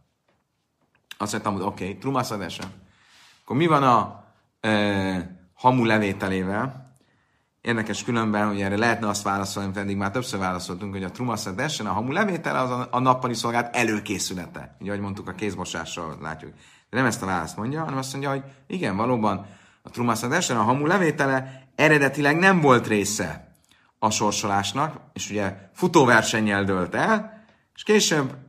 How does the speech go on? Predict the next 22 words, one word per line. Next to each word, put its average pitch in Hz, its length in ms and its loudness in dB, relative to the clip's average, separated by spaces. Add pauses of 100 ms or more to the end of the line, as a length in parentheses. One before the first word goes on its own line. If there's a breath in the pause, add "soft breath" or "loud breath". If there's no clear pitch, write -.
(260)
e, 123 380 0
Misú 113 260 -2
Májsza 135 320 2
se 156 140 -2
haja, 156 680 2
amiatt 131 300 0
a 104 60 -4 (100)
bizonyos 123 340 0
történet 113 460 -4
miatt, 107 200 -4
ami 104 140 -4
történt, 135 440 -4
hogy 95 120 -6
valakit 98 380 -2
véletlenül 104 320 -4
lelöktek 101 400 -4
a 120 40 -4
rámpáról, 135 480 2
és 92 100 -6
eltörte 107 400 -4
a 135 60 4
lábát, 151 600 4